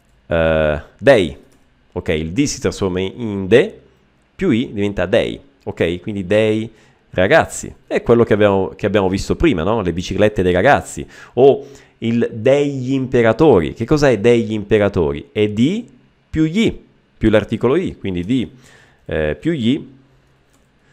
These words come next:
diventa, eh, degli, ok? Degli imperatori, ok?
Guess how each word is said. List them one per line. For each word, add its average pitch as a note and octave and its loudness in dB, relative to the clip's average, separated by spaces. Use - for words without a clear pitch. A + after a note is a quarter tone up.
diventa, G#2+ 2
eh, D#2 0
degli, F2 -2
ok? B2 0
Degli F#2 -6
imperatori, F#2 -4
ok? F#2 -4